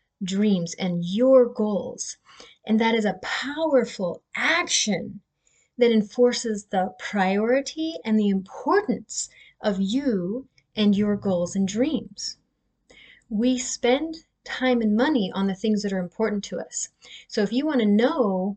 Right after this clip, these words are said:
what your priorities have been, go look at your bank account, go look at your calendar. And if you want that to change, spend time and money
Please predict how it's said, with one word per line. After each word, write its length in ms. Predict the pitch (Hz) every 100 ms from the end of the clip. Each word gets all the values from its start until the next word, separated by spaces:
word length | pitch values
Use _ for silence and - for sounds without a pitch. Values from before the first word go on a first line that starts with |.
| _
what 160 | 214 180
your 160 | 214 202
priorities 720 | - 202 196 185 - 175 -
have 580 | - 196 202 254 247
been, 400 | 294 311 320 330 349 _ _ _ _ -
go 180 | 254 269
look 240 | 277 247
at 80 | 220
your 120 | 208
bank 260 | 202 220 208
account, 440 | - 185 - - _ _ _ -
go 180 | 254
look 220 | 277 262 240
at 80 |
your 120 | 208 -
calendar. 720 | - 202 214 202 185 196 185 _ _ _ - _ _ _
And 140 | 226 233
if 120 | 226
you 120 | 220
want 260 | 208 226 254
that 160 | 214
to 80 | 202
change, 920 | 202 - 285 330 247 180 190 185 - - _ _ _
spend 680 | - - - - 247 254 254
time 260 | - 226 226
and 160 | 208 196
money 540 | 233 285 190 -